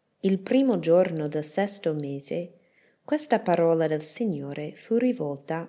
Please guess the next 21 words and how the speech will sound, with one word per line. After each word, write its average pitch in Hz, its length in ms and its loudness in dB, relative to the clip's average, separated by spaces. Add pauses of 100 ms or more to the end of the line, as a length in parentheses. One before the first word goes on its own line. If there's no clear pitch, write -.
per 190 180 -2
mezzo 202 360 0
del 170 160 0
profeta 185 640 -4
Ageo 151 760 -8 (100)
a 180 420 -8
Zerubbabele, 165 1040 -2 (380)
figlio 226 460 0
di 208 180 0
Sealtiel, 160 1000 -2 (480)
governatore 202 920 2
della 170 260 2
Giudea, 160 580 -4 (300)
e 196 140 2
a 196 100 6
Giosuè, 190 640 2 (200)
figlio 220 520 2
di 185 360 0
Josadak, 151 920 -2
sommo 196 560 0
sacerdote. 156 880 -6